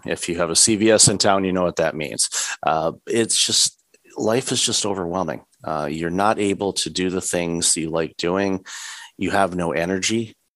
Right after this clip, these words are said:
to do it. You have no, no motivation. Uh, and when you stop doing things in life, it actually makes things worse. And that's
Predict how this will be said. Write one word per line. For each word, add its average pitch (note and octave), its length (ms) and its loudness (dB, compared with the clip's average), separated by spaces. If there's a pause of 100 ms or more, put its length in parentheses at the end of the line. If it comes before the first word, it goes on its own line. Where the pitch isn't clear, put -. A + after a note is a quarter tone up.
(100)
to G#2+ 100 -4
do A#2 220 0
it. B2+ 200 -2
You F2 140 -2
have E2+ 120 -2
no, F2+ 160 0
no F#2+ 260 -4
motivation. G2 920 0 (520)
Uh, E2 300 -8
and F2+ 580 0 (120)
when F2+ 420 -2
you F#2 80 0
stop A#2 480 2
doing G#2 380 0
things D3 420 0
in D3+ 80 -2
life, D3+ 480 -4 (640)
it G#2 80 2
actually A#2+ 380 2
makes G#2+ 340 2
things F2 280 -2
worse. E2+ 560 -2
And F2 280 -2
that's - 500 0